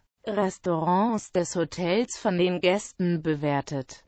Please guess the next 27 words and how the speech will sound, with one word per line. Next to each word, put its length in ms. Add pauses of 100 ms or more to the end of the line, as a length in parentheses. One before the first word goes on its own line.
(140)
Fünf 340
Sonnen 500
erzielte 760
diese 320
bei 200
der 140
Bewertung 720
der 200
Gastronomie. 960 (200)
Sport- 580
und 240
Unterhaltungsprogramme. 1700 (100)
Für 240
das 260
gute 400
Sport- 540
und 240
Unterhaltungsprogramm 1500
vergeben 640
die 160
Gäste 500
vier 440
Komma 360
neun 460
von 320
sechs 440
Sonnen. 520